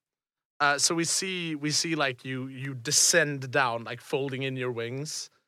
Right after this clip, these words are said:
uh, pop open an air vent and, and, like, like, like, jump in. And I think actually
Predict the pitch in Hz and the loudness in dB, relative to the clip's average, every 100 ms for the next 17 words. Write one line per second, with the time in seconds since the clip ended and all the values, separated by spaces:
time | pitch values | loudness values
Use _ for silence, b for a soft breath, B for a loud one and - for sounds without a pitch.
0 | _ _ _ _ 143 123 120 - - 185 | _ _ _ _ -2 0 -2 -6 2 4
1 | 160 160 143 147 139 131 135 143 151 151 | 4 2 0 -2 0 0 0 0 -2 -8
2 | - 135 127 123 127 120 120 117 - - | -10 -6 -4 -6 -8 -10 -6 -8 -8 -20
3 | _ _ _ _ _ _ _ _ _ - | _ _ _ _ _ _ _ _ _ -8
4 | 123 120 123 123 113 139 139 127 139 120 | -8 -6 -8 -6 -2 0 0 0 0 0
5 | 117 147 165 226 226 151 180 - 156 131 | -2 0 2 2 2 4 4 2 -4 -4